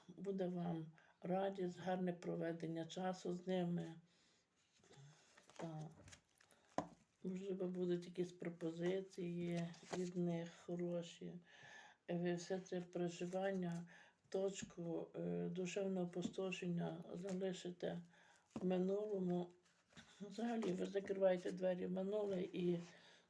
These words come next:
<clears throat> у вас тепер буде все, все по-інакшому. Та, у вас починається новий етап.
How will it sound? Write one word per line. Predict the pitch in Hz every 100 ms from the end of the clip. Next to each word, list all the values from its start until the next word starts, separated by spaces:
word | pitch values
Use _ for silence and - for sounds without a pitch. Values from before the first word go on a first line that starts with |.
| _
<clears throat> | - - 226 - - 202
у | 185
вас | 180 185
тепер | - 185 196
буде | 185 180 185 185 - -
все, | - - 196
все | 190 - 196
по-інакшому. | 196 190 185 190 180 175 - 175 160 165 170 - - - - _
Та, | 226 220
у |
вас | 175 170
починається | - 180 - 202 196 190 190
новий | 180 180 180 -
етап. | - 175 214 190 -